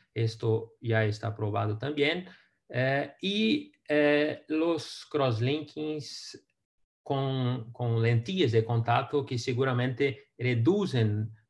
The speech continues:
dimi-, disminuyen la capacidad de difusión del oxígeno, eh,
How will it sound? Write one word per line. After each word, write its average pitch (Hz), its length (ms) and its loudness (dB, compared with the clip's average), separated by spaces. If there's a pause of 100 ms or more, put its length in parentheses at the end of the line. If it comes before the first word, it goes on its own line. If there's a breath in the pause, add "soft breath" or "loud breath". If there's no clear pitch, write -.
dimi-, 120 420 0
disminuyen 131 520 -2
la 107 100 0
capacidad 107 580 0
de 107 280 -2 (160)
difusión 135 640 0
del 120 160 0
oxígeno, 123 680 -2 (420 loud breath)
eh, 104 580 0